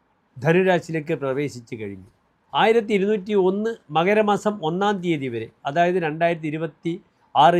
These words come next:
ജനുവരി പതിനഞ്ച് വരെ ചൊവ്വ ധനുരാശിയിലാണ്. പിന്നെ ചൊവ്വ തൻ്റെ ഉച്ചക്ഷേത്രമായ മകരത്തിലേക്ക് പ്രവേശിക്കുകയാണ്. ഈ മൂന്ന് രാശികൾ, വൃശ്ചികം, ധനു, മകരം, ചൊവ്വ വളരെ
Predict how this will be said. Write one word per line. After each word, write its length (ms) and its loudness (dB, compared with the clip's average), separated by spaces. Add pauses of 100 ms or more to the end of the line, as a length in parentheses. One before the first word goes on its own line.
(120)
ജനുവരി 340 0 (120)
പതിനഞ്ച് 460 0
വരെ 160 -4 (600)
ചൊവ്വ 280 0 (540)
ധനുരാശിയിലാണ്. 840 -4 (460)
പിന്നെ 200 0 (100)
ചൊവ്വ 220 2 (680)
തൻ്റെ 260 2
ഉച്ചക്ഷേത്രമായ 920 0 (560)
മകരത്തിലേക്ക് 760 0
പ്രവേശിക്കുകയാണ്. 680 -12 (720)
ഈ 120 -2 (160)
മൂന്ന് 200 0 (120)
രാശികൾ, 560 0 (320)
വൃശ്ചികം, 480 -4 (180)
ധനു, 240 0 (300)
മകരം, 300 -8 (1040)
ചൊവ്വ 300 6 (160)
വളരെ 240 0